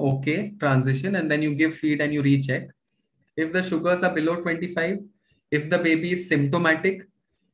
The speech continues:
if the baby is, you know, having additional comorbidities like sepsis, if the baby is more preterm, severe I U G R, then there is probably no point in waiting because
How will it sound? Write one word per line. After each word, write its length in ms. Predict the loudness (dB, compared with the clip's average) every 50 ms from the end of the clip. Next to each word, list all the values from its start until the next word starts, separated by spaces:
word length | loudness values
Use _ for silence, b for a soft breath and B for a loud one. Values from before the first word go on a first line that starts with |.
| _ _ _ _ _ _ -4
if 180 | -4 -2 0
the 100 | 0 0
baby 360 | 2 2 0 0 0 -2 -2 -2
is, 100 | -2 -2
you 60 | -2
know, 140 | -2 0 0
having 340 | 2 2 2 2 0 0 0
additional 500 | 0 0 -2 -2 -2 0 0 0 2 0
comorbidities 840 | 0 -2 -2 0 0 0 0 -2 -2 -4 -4 -4 -2 -2 0 0 0
like 160 | 0 0 0 0
sepsis, 540 | -2 -4 -4 -4 -4 -2 2 2 4 4 2
if 120 | 0 0 -2
the 100 | -2 0
baby 340 | 2 2 2 2 2 0
is 100 | 0 0
more 240 | 0 0 2 2 0
preterm, 600 | -2 -2 -2 -2 -2 0 0 0 0 0 -2 -2 -4
severe 360 | -4 -2 0 0 0 0 0
I 100 | -2 0
U 120 | 0 -2
G 140 | -2 -2 -2
R, 160 | -2 -2 -2 -2
then 440 | -2 -2 -2 -2 -4 -4 -6 -8 -12 _ _
there 140 | -2 0 0
is 140 | 0 -2 -2
probably 420 | 0 0 0 0 -2 -4 -4 -4
no 200 | -4 -2 -4 -4
point 340 | -4 -2 -2 -2 -2 -2 -2
in 100 | -2 2
waiting 340 | 2 2 2 2 0 -2 -2
because 380 | -2 -2 -2 -2 -4 -4 -6